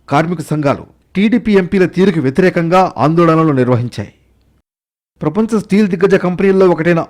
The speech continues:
ఆర్సెలార్ మిట్టల్, నిప్పన్ స్టీల్స్ సంయుక్తంగా లక్షా నలభై ఏడు వేల నూట ఇరవై రెండు కోట్ల పెట్టుబడులతో ఇంటిగ్రేటెడ్ స్టీల్ ప్లాంట్ను రెండు దశల్లో నిర్మించనుంది. దీనికి సంబంధించిన పబ్లిక్ హియరింగ్ పూర్తవగా అనుమతులు లభించాయి.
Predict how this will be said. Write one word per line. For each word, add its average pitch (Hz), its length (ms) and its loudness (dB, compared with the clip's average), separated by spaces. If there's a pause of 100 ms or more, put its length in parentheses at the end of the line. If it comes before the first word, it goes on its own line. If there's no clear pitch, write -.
ఆర్సెలార్ 170 460 2
మిట్టల్, 175 460 -2 (120)
నిప్పన్ 139 340 -2
స్టీల్స్ 170 360 0 (200)
సంయుక్తంగా 165 680 -2 (260)
లక్షా 151 360 0
నలభై 185 300 2
ఏడు 185 160 4
వేల 185 200 4
నూట 175 200 0
ఇరవై 180 180 4
రెండు 175 180 0
కోట్ల 170 340 0
పెట్టుబడులతో 156 720 0 (300)
ఇంటిగ్రేటెడ్ 185 560 0
స్టీల్ 185 280 -2
ప్లాంట్ను 143 460 -2 (120)
రెండు 175 280 0
దశల్లో 160 400 4
నిర్మించనుంది. 120 680 -2 (340)
దీనికి 214 300 0
సంబంధించిన 190 520 0
పబ్లిక్ 165 460 -4
హియరింగ్ 175 320 4 (120)
పూర్తవగా 151 580 0 (260)
అనుమతులు 165 420 0
లభించాయి. 107 520 -4